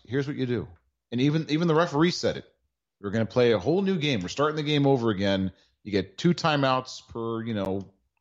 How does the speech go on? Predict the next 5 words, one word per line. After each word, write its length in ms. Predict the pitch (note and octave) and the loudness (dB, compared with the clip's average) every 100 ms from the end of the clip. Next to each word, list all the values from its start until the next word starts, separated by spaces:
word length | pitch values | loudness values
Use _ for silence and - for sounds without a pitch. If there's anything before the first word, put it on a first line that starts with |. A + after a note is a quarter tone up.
| _ | _
quarter 560 | - A#2+ G#2 F#2 F#2+ - _ _ _ G#2 | -4 -2 0 -2 -4 -10 _ _ _ -6
or 100 | G2+ | -4
per 260 | A2+ A#2 | 2 2
half, 480 | G#2 F#2 D2 D#2 - - _ _ _ _ - | 2 0 -2 -4 -10 -20 _ _ _ _ -8
um, 520 | D#2+ D#2+ D#2+ D#2 C#2+ | -4 -2 -2 -4 -8